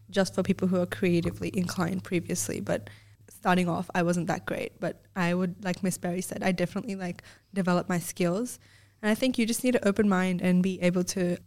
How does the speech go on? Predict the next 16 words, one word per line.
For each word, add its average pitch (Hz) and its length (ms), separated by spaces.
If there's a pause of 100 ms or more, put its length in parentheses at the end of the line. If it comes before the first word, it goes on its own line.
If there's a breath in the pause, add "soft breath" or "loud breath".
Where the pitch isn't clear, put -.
(100)
express 180 400
yourself 180 400
in 185 60
a 180 40
creative 185 420
way 190 240
and 185 80
just 185 220
be 202 140
open 190 260
to 196 100
new 185 200
ideas, 180 480
trying 180 340
new 185 140
things, 190 680